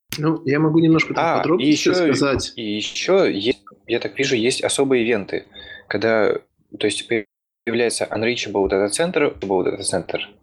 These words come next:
Speaker 2: ну, что выглядит круто в плане, в плане того, что этим можно пользоваться, потому что без них, я так понимаю, не было понятно, что у тебя именно проблемы с дата-центром, а ты просто бы получал кучу отпавших нод.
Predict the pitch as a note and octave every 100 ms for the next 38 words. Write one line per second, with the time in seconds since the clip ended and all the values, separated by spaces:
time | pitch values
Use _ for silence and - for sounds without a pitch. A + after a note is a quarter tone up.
0 | _ - G#2 D#2 - - C3+ B2 B2+ C3
1 | C3+ C#3+ - D3+ B2+ G#2 E2 - G#2 G2
2 | F#2+ F#2 F#2 - _ _ - - C3+ C3+
3 | B2+ B2 E3 A3 G3 D#3 - _ - -
4 | - C3+ C#3 B2+ A2+ G2+ G2+ - - A#2
5 | A2+ A2 C3 C#3+ C3 - F#2+ F#2 - _
6 | - - G#2+ A2 - G2+ G2 A2+ D#3 G#3+
7 | - - - - - _ - A#2 - A#2
8 | A#2 A#2+ A2 F#2+ G2 - _ A#2 B2 A2
9 | G#2 G2 G#2+ A2+ G#2+ - F#2+ G#2 G#2+ G#2+
10 | G2+ F#2+ - - G#2 G2+ A2 G2+ F2+ F#2+
11 | - - A2+ G2+ - E2+ - _ - F#2+
12 | - G2+ - G#2+ G#2+ - G2 F#2+ F#2+ F#2
13 | - G#2+ F#2 - G#2+ - F#2+ E2+ - -
14 | G2 - F2 - G2 F2